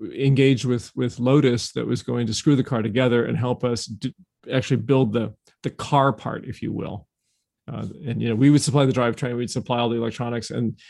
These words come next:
and they would screw the car together. And, uh, and, and they were, they, they had a contract manufacturing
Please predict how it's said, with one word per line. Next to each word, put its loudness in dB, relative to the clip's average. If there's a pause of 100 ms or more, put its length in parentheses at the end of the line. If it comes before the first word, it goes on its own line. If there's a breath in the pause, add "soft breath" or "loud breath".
(140 soft breath)
and 2
they 6
would 4
screw 2
the 4
car 0
together. 0
And, -2
uh, -2 (600 soft breath)
and, -2
and 6
they 8
were, 8 (580)
they, 6
they 2
had 2
a 2
contract -2
manufacturing -2